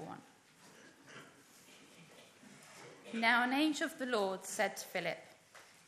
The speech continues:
"Go south to the road, the desert road, that goes down from Jerusalem to Gaza." So he started out, and on his way he met an Ethiopian eunuch,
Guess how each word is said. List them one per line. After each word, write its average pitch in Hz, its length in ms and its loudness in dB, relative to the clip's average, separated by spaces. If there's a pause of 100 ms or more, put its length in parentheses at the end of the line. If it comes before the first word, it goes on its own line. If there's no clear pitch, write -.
(160)
"Go 320 180 10
south 302 460 6
to 220 40 -6
the 202 140 -4
road, 190 360 6 (440)
the 277 60 -4
desert 330 420 6
road, 175 280 4 (560)
that 214 120 -2
goes 208 240 6
down 247 320 8
from 226 160 -4
Jerusalem 226 600 -2
to - 120 -12
Gaza." 185 500 2 (1200)
So 285 220 0
he 269 100 0
started 339 520 4
out, 185 400 6 (360)
and 262 120 4
on 359 160 6
his 392 200 -4
way 190 360 4
he 214 80 -2
met 208 260 -2
an - 100 -10
Ethiopian 214 800 -2
eunuch, 180 400 -8